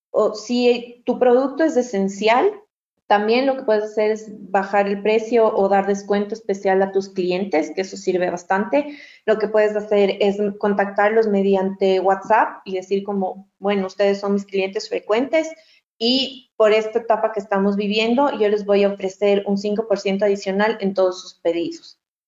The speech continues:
Entonces, es súper chévere porque ya fidelizas a esas personas. Y la otra sería solamente enfocarnos en el posicionamiento de marca.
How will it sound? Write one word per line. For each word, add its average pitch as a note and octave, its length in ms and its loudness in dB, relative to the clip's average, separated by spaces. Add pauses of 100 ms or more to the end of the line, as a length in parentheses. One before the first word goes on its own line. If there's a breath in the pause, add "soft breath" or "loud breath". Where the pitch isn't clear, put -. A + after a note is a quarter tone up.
(140)
Entonces, F#3 420 -4 (760)
es G3+ 180 -2
súper G3+ 280 0
chévere D#4 300 4
porque G3 300 -4
ya F#3+ 400 2
fidelizas F3+ 560 -2
a F3 40 -2
esas F3 220 -6
personas. - 600 -10 (400)
Y D4 160 2
la D#4 240 4
otra D4+ 340 2
sería A3+ 420 2
solamente B3+ 640 2
enfocarnos A#3+ 920 0 (120)
en A3 600 0 (140)
el G3 680 0
posicionamiento G3 800 -2
de G3 100 2
marca. D#3 400 -4